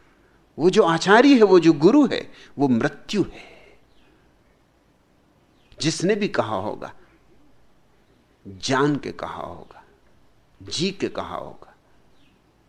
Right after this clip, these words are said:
पृथ्वी के किसी और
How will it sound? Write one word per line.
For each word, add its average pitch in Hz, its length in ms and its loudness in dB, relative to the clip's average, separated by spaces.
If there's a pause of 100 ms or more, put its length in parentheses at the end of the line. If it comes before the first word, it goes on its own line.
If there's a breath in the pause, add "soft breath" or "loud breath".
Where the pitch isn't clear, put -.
(920)
पृथ्वी 160 360 -4
के 160 160 -4
किसी - 540 -8 (160)
और 170 680 4